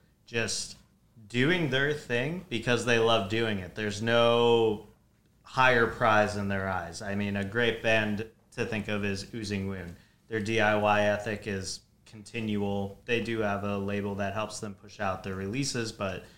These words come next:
if you ever go to an Oozing Wound show, you very much know it's a D I Y effort.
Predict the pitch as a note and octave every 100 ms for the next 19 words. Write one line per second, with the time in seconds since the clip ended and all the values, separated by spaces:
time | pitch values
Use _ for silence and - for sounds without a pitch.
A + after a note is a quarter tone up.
0 | _ _ _ _ _ A#2+ - B2+ B2+ C3
1 | B2 B2+ A#2+ A2 A2 A2+ G#2+ G#2 G#2 A2+
2 | G#2+ - G2+ G2 G2+ G2 A2 G#2+ G2+ -
3 | A2 A2 G2+ F#2+ - - _ _ C#3+ C#3
4 | A#2 G#2+ A2 G2 G2 G2 F#2+ F#2 F2+ F#2
5 | F2